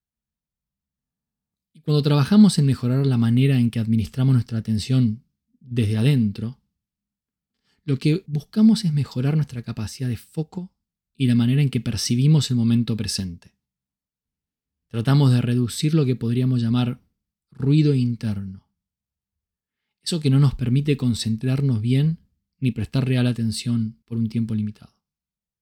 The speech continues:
Algunas herramientas para ello son las técnicas de meditación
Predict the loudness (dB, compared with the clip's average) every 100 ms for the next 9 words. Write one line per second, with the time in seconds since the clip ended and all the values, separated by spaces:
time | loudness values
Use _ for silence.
0 | _ _ _ _ _ _ _ _ _ _
1 | _ _ 0 2 2 2 2 2 2 0
2 | -2 0 0 0 -2 -2 -4 -4 -2 -2
3 | -2 -2 -4 -6 -6 -2 0 0